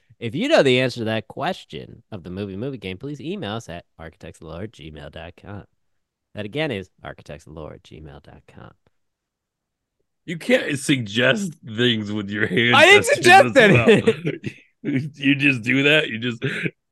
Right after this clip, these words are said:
Speaker 2: put your hand down across the screen like something might pop up.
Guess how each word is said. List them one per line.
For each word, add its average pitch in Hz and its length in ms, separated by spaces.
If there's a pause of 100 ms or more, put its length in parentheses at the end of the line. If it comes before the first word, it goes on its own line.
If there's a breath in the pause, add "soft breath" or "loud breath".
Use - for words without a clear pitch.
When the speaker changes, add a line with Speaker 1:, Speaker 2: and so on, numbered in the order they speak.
(100)
Speaker 2:
put 139 140
your 131 140
hand 131 340
down 123 320
across 117 360
the 117 100
screen 113 440
like 104 140
something 107 420
might 113 300
pop 139 260
up. - 200